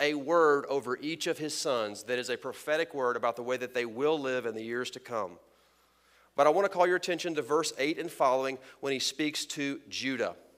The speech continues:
Remember, the whole story is about protecting the seed, the seed of the Messiah. Chapter forty-nine, verse eight, and we're gonna skip through here real quickly.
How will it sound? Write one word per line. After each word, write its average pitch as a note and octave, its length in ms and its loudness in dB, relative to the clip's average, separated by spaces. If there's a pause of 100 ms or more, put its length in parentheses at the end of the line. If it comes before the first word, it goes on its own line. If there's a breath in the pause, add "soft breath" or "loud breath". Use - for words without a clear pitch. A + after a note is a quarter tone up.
(640 soft breath)
Remember, C3 440 0
the A2 80 -4
whole D#3 240 2
story D#3+ 500 2
is A2 100 -4
about C3 520 0
protecting D3+ 640 -2
the B2+ 80 -2
seed, C#3+ 640 -4 (260 soft breath)
the A2+ 60 -16
seed F3 480 -2
of B2+ 100 0
the C#3 80 -2
Messiah. C3+ 640 2 (360 loud breath)
Chapter D#3 280 0
forty-nine, D3 560 0
verse C#3 340 0
eight, A2 300 -2
and A2 80 -12
we're C3+ 80 -6
gonna B2 120 -4
skip - 360 -6
through B2 140 -4
here G#2+ 140 -2
real A2 120 -4
quickly. G2 400 -8